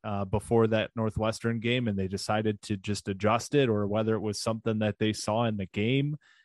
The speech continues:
Uh, I'm not really sure, but like you said, I think this is a really even matchup. Generally speaking, you get about three points on the point spread for being the home team.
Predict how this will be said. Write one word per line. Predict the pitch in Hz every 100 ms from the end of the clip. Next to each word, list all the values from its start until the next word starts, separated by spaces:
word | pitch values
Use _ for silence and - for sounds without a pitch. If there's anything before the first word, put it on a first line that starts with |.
| _ -
Uh, | 101 -
I'm | 113
not | 123 139
really | 147 139
sure, | - 147 113
but | 104
like | 110 -
you | 123
said, | -
I | 98 110
think | - 202
this | - 123
is | 110 101
a |
really | 101 113 120
even | 113 110 98
matchup. | 98 117 - 143 139 _ - _ _ _ 110
Generally | - 123 160 156 147
speaking, | - - 127 - 143 156 160 -
you | 117 107
get | 117 120 -
about | 104 98 123 160 -
three | - 131 151
points | - 131 143 165 - - -
on | 120 127
the | 120
point | 135 139 131
spread | - 143 139 131
for | 120 110
being | 117 123
the | 120 104
home | 117 123
team. | - 135 151